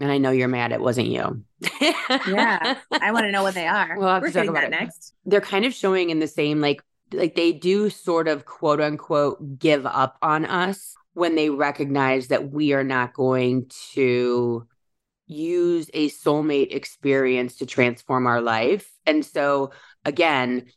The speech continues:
Speaker 1: this lifetime is inconsequential in the scheme of things. So they're not going to, like, quote unquote, waste resources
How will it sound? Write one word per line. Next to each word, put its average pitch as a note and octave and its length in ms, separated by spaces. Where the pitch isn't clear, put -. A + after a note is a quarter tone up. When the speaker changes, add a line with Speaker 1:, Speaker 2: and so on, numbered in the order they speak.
Speaker 1:
this D3+ 280
lifetime C#3 520
is C3 200
inconsequential C3+ 960
in C3 120
the A#2+ 60
scheme A3 360
of C#3+ 140
things. B2+ 480
So D#3 140
they're C#3+ 160
not C#3+ 320
going C3+ 340
to, D#3 160
like, B2+ 300
quote D3 320
unquote, C3+ 500
waste C#3+ 540
resources C3 960